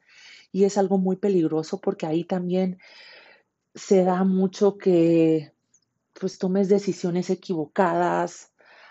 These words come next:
hasta, no sé, o sea, hasta extremos como no saber de ti, llegar a s-, a, pues, muchas pers-, muchos hombres per-, pierden el conocimiento y mujeres, hay vio-, violaciones, hay,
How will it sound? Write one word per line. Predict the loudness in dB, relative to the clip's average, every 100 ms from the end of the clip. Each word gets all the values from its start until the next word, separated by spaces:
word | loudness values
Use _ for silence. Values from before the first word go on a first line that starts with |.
| -12
hasta, | -10 -6 -4 -4 -6 _ _
no | -4 -4
sé, | -4 -4 -4 -4 -6 -14
o | -14
sea, | -10 -8 -8
hasta | -8 -6 -6 -6 -10
extremos | -12 -12 -8 -6 -6 -8
como | -8 -6 -4 -6 -10 _ _ _ -4
no | -2
saber | 2 2 2
de | 0
ti, | -4 -6 -4 -2 -2 -4 -8 _ -20 _ _
llegar | -4 -4 -2 -2
a |
s-, | -4 -10 -16 -10
a, | -6 -4 -6 -10 -18 _ _ -10
pues, | -8
muchas | -6 -8 -8 -8
pers-, | -8 -8 -8
muchos | -8 -6 -4
hombres | -4 -4 -4 -6 -10 -2
per-, | 0 0 -4 -12
pierden | 0 2 2 0
el | -2
conocimiento | -2 -8 -6 -6 -6 -6 -4
y |
mujeres, | -4 -4 -4 -4 -6
hay | -8 -4
vio-, | -4 -4
violaciones, | -2 -2 -2 -8 -4 -2 -2 -6 -6 -8 -10 -16 -20 -20 -20 -6
hay, | -4 0 2 4 4 2